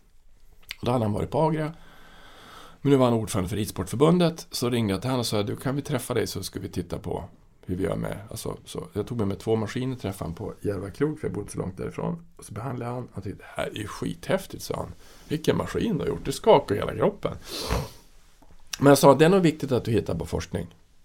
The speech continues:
Jaha, eh, och träffa några veterinärer. Sagt och gjort, så jag åkte och träffade, och då fick jag något namn utav han.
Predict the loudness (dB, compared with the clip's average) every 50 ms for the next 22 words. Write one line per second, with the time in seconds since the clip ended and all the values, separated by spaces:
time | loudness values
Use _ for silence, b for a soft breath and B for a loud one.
0 | -20 -10 -8 -8 -8 -4 0 0 0 0 0 -6 _ -20 -20 -20 -20 -20 -20 -8
1 | -6 -6 -4 4 4 4 4 4 0 0 0 0 2 2 0 -2 0 -2 -4 -6
2 | -4 -4 -2 -2 -2 -6 -8 -10 -14 -18 _ _ _ _ -20 -20 -20 B B B
3 | B B B B B B B B B B B B B B B B B B B B
4 | -20 -20 -16 0 2 2 2 6 8 10 10 10 10 10 10 10 10 10 8 4
5 | 4 4 2 0 2 2 4 4 6 6 4 4 4 4 4 4 2 2 4 4
6 | 4 4 4 4 2 0 0 0 0 0 0 -2